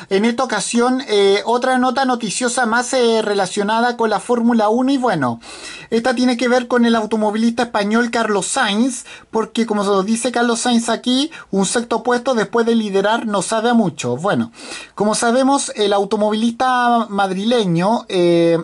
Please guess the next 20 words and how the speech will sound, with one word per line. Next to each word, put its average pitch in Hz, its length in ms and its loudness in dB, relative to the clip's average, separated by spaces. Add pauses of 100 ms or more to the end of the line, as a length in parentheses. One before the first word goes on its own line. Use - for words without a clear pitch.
vivió 190 540 0
una 240 300 2
de 226 120 2
sus 233 320 -4
competencias 226 840 0
más 220 220 0
difíciles 240 680 0
en 214 340 0
Fórmula 226 460 2
uno 240 180 2
y 262 60 2
bueno, 175 260 0
vamos 226 320 0
a 269 60 0
hablar 254 200 0
un 247 100 0
poco 254 200 0
de 262 80 2
aquello. 151 400 0
Bueno. 131 380 -2